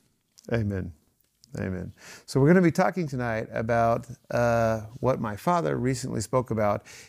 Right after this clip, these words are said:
in his daily T V program, We Are the Temple of the Holy Spirit. And I actually preached on that in church, and I used the notes that you can download. And right now, he's speaking from his book, Dressed to Kill, and you can download the P D F notes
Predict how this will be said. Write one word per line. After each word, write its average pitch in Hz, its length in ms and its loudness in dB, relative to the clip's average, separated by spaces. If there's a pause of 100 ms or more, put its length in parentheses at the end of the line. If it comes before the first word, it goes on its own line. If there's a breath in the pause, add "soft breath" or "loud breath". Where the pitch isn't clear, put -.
(160 loud breath)
in 139 340 4
his 123 500 2
daily 113 380 2
T 185 160 4
V 165 160 6
program, 110 540 0
We 165 180 4
Are 135 220 2
the 131 120 0
Temple 120 400 0
of 107 140 0
the 107 80 -2
Holy 101 300 -4
Spirit. 85 420 -10 (400 loud breath)
And 170 180 2
I 151 140 -2
actually 165 440 -2
preached - 360 -2
on 107 140 0
that 98 260 -4 (340 loud breath)
in 120 180 2
church, 160 380 2 (120)
and 165 180 2
I 165 80 2
used 185 720 6 (180)
the 139 240 4
notes 180 520 4
that 185 340 -2
you 180 440 6
can 165 260 0
download. 165 500 0
And 123 160 0
right 123 240 2
now, 190 320 2 (320 loud breath)
he's 139 200 0
speaking 139 360 0
from 127 200 0
his 117 140 2
book, 147 280 2
Dressed 120 300 -2
to 104 80 -6
Kill, 175 240 2
and 131 260 0
you 160 120 2
can 135 200 2
download 104 360 0
the 120 60 -4
P 117 160 -2
D 104 160 0
F 95 160 -6
notes 110 400 -2